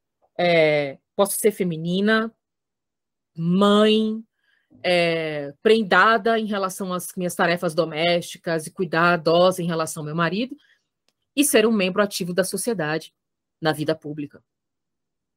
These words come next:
Né? Alguém que pugna pela igualdade das mulheres, que quer ver a emancipação maior, cada vez maior das mulheres, sem necessariamente abrir mão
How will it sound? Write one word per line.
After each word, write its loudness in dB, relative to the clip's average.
Né? -4
Alguém 2
que -8
pugna 0
pela 2
igualdade 0
das -2
mulheres, 2
que -6
quer 6
ver 4
a 6
emancipação -2
maior, 4
cada 0
vez -2
maior 2
das 0
mulheres, -8
sem 0
necessariamente 0
abrir 0
mão 2